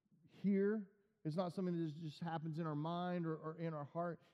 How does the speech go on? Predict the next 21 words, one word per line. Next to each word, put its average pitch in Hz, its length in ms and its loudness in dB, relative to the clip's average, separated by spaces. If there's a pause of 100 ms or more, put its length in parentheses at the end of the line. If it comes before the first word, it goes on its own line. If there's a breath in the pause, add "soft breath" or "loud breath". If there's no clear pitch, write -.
It, 180 160 0
it 196 200 4
is 185 140 2
also 190 540 -2 (200)
something 180 380 -2
that 170 140 -2
happens 170 420 -2 (280 soft breath)
out 165 180 -4 (120)
there. 139 340 -2 (1500)
It 156 60 -2
happens 196 360 -2
out 180 240 -6
there 190 300 -2 (160 loud breath)
when 185 160 2
you 185 80 2
hit 180 240 4
the 185 80 0
doors 170 580 2 (760)
after 190 300 -2
the 170 100 0
service 165 380 -2